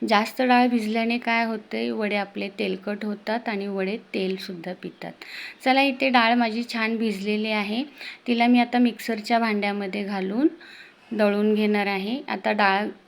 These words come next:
घालून झाल्याच्यानंतर मी ह्याच्यामध्ये दोन तीन हिरव्या मिरच्या घातलेल्या आहेत, एक कांदा घालून घेते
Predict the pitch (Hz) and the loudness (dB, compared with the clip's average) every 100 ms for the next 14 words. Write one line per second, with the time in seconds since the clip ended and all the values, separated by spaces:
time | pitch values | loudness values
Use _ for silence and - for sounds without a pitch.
0 | _ - 214 220 214 220 226 214 202 214 | _ -6 -2 0 2 0 0 0 -2 -4
1 | 208 190 180 196 220 220 208 196 202 196 | -4 -4 -4 -6 -6 -4 -4 -6 -8 -6
2 | 185 196 196 190 202 208 208 190 190 196 | -6 -4 -4 -4 -4 -2 0 0 -2 -2
3 | 185 - 202 202 196 202 202 202 196 233 | -6 -4 -4 -4 -8 -8 -6 -4 -4 -6
4 | - - - - - - - 247 - 226 | -8 -16 -18 -16 -16 -8 -4 -2 2 2
5 | 202 202 226 226 214 214 214 214 214 233 | 4 2 2 2 0 0 0 -2 -4 -4
6 | 330 | -4